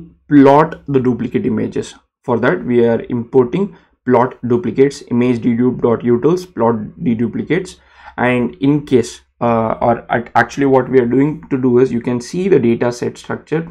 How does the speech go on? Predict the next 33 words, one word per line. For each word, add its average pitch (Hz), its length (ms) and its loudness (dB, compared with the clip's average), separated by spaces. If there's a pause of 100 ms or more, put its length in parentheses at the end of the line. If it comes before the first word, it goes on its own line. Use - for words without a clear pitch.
(300)
So 117 360 -2
there 135 160 4
is 170 180 -2
a 156 380 2
C 160 280 0
S 170 100 0
V 180 140 2
file 143 420 2
where 123 200 2
you 123 100 2
have 123 200 -6
got, 127 380 2 (140)
uh, 113 300 -2
the 113 160 -2
names, 113 680 -2 (420)
and 120 320 2
there 123 140 2
is 131 220 2
another 135 600 2 (160)
place 127 220 -2
where 120 120 0
you 120 60 2
have 113 120 -4
got 120 180 0
images. 117 540 -2 (280)
So - 280 2
in 175 240 2
case, 165 400 -2 (120)
uh, 117 300 -2
just 113 300 -6
as 110 260 -8
a, 107 320 -2 (140)
um, 110 580 -8